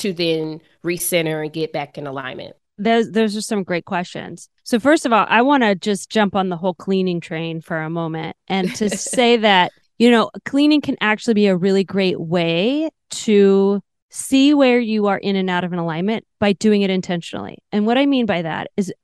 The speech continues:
Speaker 2: I don't live alone. I live with a whole lot of, you know, I live with people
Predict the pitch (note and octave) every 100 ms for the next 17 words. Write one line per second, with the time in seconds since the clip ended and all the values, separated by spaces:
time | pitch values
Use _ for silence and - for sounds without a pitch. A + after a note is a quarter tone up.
0 | - A#3 C#4 D#4 D#4+ D4 _ F3+ C4 -
1 | G3 F3 D#3 D3+ F3+ - F#3+ F#3 F3+ E3
2 | E3+ E3 D#3 E3 _ - F3+ C#3 - F#3+
3 | F3+ A#3+ - F#3 A3+